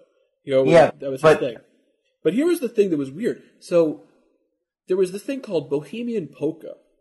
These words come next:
Speaker 1: which was a polka cover of Bohemian Rhapsody by Queen, which I had never really heard before.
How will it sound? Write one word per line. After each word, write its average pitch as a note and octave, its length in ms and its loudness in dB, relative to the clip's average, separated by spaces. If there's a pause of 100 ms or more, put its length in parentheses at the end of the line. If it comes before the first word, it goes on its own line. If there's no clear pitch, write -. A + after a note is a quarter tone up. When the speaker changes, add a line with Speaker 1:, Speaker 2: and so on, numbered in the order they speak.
(100)
Speaker 1:
which - 400 -10 (300)
was C3+ 200 -6
a B2+ 120 -4
polka E3 840 -6 (1300)
cover A#2+ 440 -4 (420)
of C#3+ 140 -6
Bohemian D#3 560 -4
Rhapsody C#3 440 -10
by B2+ 200 -14
Queen, E3 460 -10 (280)
which - 100 -20
I F#3+ 40 -2
had F3 120 -2
never C4+ 280 -2
really A#3+ 240 -6
heard D#3+ 320 -8
before. - 380 -20